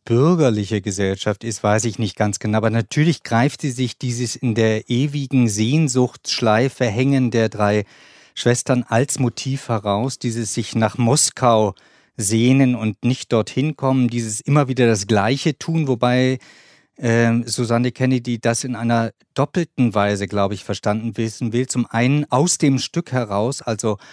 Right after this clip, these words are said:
aus der Innenperspektive der drei Schwestern, zum anderen aber auch aus der Außenperspektive des Zuschauers, der ja im Fall eines so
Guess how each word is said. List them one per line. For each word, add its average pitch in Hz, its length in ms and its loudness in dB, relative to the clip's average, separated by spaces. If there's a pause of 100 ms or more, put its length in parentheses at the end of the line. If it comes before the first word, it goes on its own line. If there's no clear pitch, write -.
(220)
aus 139 320 0
der 131 220 0
Innenperspektive 123 1160 2
der 110 300 0
drei 110 240 -2
Schwestern, 131 560 -4
zum 120 180 -4
anderen 131 380 0
aber 113 260 -4
auch 117 220 -2
aus 117 220 -6
der 110 140 -4
Außenperspektive 107 880 -6
des 101 220 -4
Zuschauers, 110 600 0
der 110 100 -2
ja 104 140 -2
im 104 100 -4
Fall 113 260 -2
eines 113 280 -4
so 113 240 -2